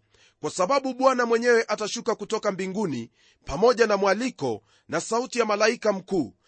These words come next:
na parapanda ya Mungu, nao waliokufa katika Kristo watafufuliwa kwanza. Kwa hakika, ndugu msikilizaji, hili ni jambo ambalo ni la kubariki moyo sana,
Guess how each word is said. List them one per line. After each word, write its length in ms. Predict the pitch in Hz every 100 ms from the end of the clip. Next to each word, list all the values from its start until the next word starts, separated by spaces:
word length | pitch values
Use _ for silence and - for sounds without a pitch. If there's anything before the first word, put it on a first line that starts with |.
| _ -
na 120 | 147
parapanda 600 | - 180 170 254 254 240
ya 120 | 226
Mungu, 460 | 226 247 120 101 - _ _
nao 280 | - 220 269
waliokufa 640 | 247 240 254 - 247 -
katika 400 | 208 208 214 202
Kristo 560 | 190 - 247 - 120 104 - _ _
watafufuliwa 840 | 165 180 185 185 175 180 180 170
kwanza. 500 | - 170 160 139 113 - _ _ _ _
Kwa 100 | 170
hakika, 360 | 226 311 285 247
ndugu 240 | 240 214
msikilizaji, 920 | 220 214 190 202 175 202 156 92 98 - _ _
hili 280 | - 208 269
ni 100 | 254
jambo 420 | 214 262 240 233 -
ambalo 360 | 214 226 220
ni 100 | 208
la 100 | 196
kubariki 500 | 190 175 180 180 180
moyo 260 | 165 165 151
sana, 340 | - 147 113